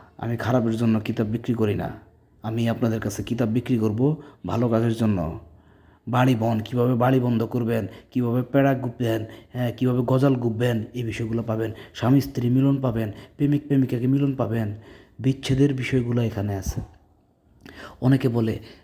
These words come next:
যে, "ভাই, আমারে কবিরাজে তাবিজ করছে, কুফরি করছে, হ্যান করছে, ত্যান করছে, বান মারছে, এটা করছে, নানানবিধ।"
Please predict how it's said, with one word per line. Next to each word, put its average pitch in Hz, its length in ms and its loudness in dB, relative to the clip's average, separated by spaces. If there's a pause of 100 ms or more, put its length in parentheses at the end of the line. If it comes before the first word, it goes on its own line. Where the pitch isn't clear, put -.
(120)
যে, 110 280 -2 (580)
"ভাই, 117 260 0
আমারে 117 460 0 (440)
কবিরাজে 123 420 2
তাবিজ 117 300 -4
করছে, - 360 -8
কুফরি 117 340 -4
করছে, 117 340 -6
হ্যান 120 200 0
করছে, 120 320 -4
ত্যান 120 220 -2
করছে, 117 420 -6
বান 117 260 -2
মারছে, 117 380 -2
এটা 123 260 -2
করছে, 120 420 -8 (320)
নানানবিধ।" 123 920 2